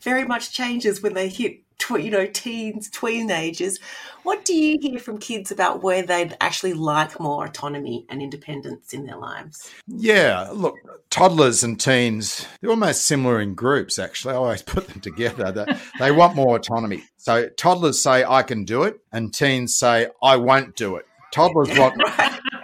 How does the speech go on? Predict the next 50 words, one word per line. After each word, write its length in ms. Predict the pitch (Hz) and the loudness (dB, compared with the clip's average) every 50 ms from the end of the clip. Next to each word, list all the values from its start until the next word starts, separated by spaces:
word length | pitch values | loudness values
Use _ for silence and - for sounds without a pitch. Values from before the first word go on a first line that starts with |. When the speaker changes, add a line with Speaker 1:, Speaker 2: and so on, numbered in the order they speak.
| - | -4
Speaker 2:
toddlers 380 | - - 190 202 202 185 147 127 | 0 2 4 4 4 4 2 6
want 300 | 151 151 147 143 - 135 | 6 8 6 6 6 6
more 260 | 139 147 143 139 135 | 8 10 10 10 8
autonomy 440 | 131 - - 131 139 135 131 127 127 | 6 4 2 2 2 4 4 2 2
in 80 | 123 120 | 2 2
their 140 | 120 117 | 2 0
physical 500 | 117 - 139 131 107 110 113 113 120 113 | 2 2 0 0 2 0 0 2 2 2
world. 340 | 104 104 101 95 90 90 90 | 2 2 0 0 0 -2 -2
They 120 | 123 120 117 | 0 0 2
want 200 | 117 113 113 104 | 2 2 0 -2
to 40 | |
be 140 | 92 104 104 | -2 -4 -2
able 240 | 101 101 98 92 98 | -2 -2 -2 -4 -6
to 60 | 95 90 | -8 -10
touch 400 | - - 120 107 - - - - | -6 -4 -4 -4 -4 -8 -10 -8
things, 320 | 110 107 104 107 98 - | -8 -8 -6 -8 -10 -10
grab 280 | - 117 113 110 101 98 | -6 -4 -4 -2 -2 -4
that 220 | 107 104 - _ _ _ _ _ | -6 -6 -8 _ _ _ _ _
cup, 300 | - - 113 110 - _ _ _ _ _ _ | -10 -8 -6 -6 -8 _ _ _ _ _ _
do 180 | - 135 131 120 | -2 0 0 0
it 100 | 117 - | 0 -4
themselves, 500 | 107 104 98 - 117 107 107 104 101 - | -6 -8 -6 -2 0 0 0 0 0 -2
feed 240 | - 120 113 110 98 | -2 0 0 0 -2
themselves, 600 | 104 98 - 120 110 107 107 101 - - - _ _ _ | -4 -4 -2 -2 0 -2 -2 -4 -6 -12 -16 _ _ _
dress 280 | - - 139 123 - - | -2 0 0 0 0 -4
themselves. 440 | 117 110 98 101 120 117 120 104 123 | -8 -8 -4 0 0 0 0 0 0
And 100 | 143 170 | -2 0
that 120 | 190 185 | 0 -2
can 100 | - 180 | 0 -2
be 80 | 170 156 | -2 -2
frustrating. 640 | - - 175 170 - - 151 127 120 104 92 90 98 | 0 0 0 0 0 0 0 2 2 0 -2 -6 -10
And 120 | - 123 127 | -4 -2 -2
I 60 | 131 | 0
know 200 | 135 147 147 147 | 2 2 2 2
not 280 | 143 143 151 151 151 147 | 4 4 6 6 6 6
every 220 | 143 117 123 120 | 4 2 0 -4
child 360 | - - 143 131 127 120 110 | -2 0 4 4 6 6 4
wants 200 | 120 120 120 - - | 2 0 -2 -2 -6
to 80 | 110 | -6
dress 280 | 92 - 127 117 - - | -2 0 0 0 0 -4
themselves. 640 | 104 98 - - 110 104 - - 135 113 101 - | -6 -4 -4 -4 -4 -6 -6 -4 -4 -4 -4 -6
<laughs> 20 | - | -8
Sometimes 480 | - 120 113 104 - 120 107 101 92 | -8 -8 -8 -8 -8 -8 -8 -8 -6
they, 240 | 110 107 104 104 101 - _ - - - - _ _ | -4 -2 -2 -2 -4 -6 _ -20 -20 -20 -20 _ _
you 60 | - 101 | -12 -8
know, 120 | 101 107 | -8 -8
it's 140 | 104 - - | -6 -6 -4
annoying 400 | 113 117 127 139 151 147 131 113 | -2 0 2 4 4 2 2 0
sometimes 500 | - - 110 98 - 113 107 107 98 - | -2 -4 -6 -4 -4 -4 -4 -4 -6 -8
for, 200 | - - 107 | -8 -8 -8